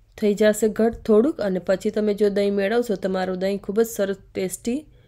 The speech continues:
એકદમ ઘાટું ને જાડું થશે. અહીં મેં કોર્નફ્લોર પણ એડ કરેલો છે, પણ એની ક્લિપ,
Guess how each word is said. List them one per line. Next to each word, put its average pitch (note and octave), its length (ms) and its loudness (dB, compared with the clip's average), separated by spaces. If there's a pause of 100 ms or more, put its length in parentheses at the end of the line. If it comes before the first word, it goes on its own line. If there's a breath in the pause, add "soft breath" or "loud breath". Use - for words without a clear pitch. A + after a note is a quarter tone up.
(120)
એકદમ G#3 360 4
ઘાટું F3+ 400 0
ને G#3 60 4
જાડું F#3+ 300 0
થશે. G3+ 360 -2 (420 loud breath)
અહીં A#3 160 6
મેં C#4+ 120 4
કોર્નફ્લોર B3 560 6
પણ B3 200 4
એડ A#3 200 4
કરેલો A3+ 440 4
છે, A#3+ 300 0 (600 soft breath)
પણ G#3+ 140 6
એની A3+ 200 6
ક્લિપ, A#3+ 460 -2